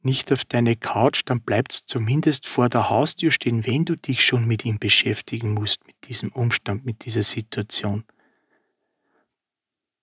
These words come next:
Dann hast du zumindest die Haustür aufmachen müssen.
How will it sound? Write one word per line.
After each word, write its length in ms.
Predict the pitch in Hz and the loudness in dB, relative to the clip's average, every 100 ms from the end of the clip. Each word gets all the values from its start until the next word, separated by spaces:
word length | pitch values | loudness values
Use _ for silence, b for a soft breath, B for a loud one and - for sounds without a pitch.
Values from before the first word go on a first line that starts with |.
| _ _ _ _ | _ _ _ _
Dann 180 | 120 110 | 0 2
hast 160 | 120 - | 2 0
du 40 | |
zumindest 540 | 127 127 135 131 123 - | 0 4 6 4 4 2
die 80 | |
Haustür 540 | 98 107 123 - 143 127 | 4 4 4 2 2 4
aufmachen 640 | 117 - 127 113 - 113 | 4 2 0 0 0 0
müssen. 520 | 113 117 - 175 185 | 2 4 4 4 2